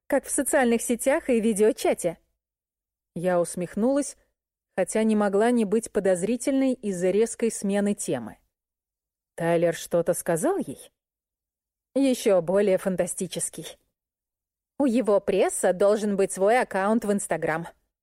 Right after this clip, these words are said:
Морган вздохнула, подперев подбородок ладонью.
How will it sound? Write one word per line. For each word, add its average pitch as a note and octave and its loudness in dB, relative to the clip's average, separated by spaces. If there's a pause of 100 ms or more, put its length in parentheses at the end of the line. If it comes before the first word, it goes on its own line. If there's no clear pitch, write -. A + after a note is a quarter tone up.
(760)
Морган F3+ 0
вздохнула, F3 0 (540)
подперев E3+ -2
подбородок F3 0
ладонью. F#3 0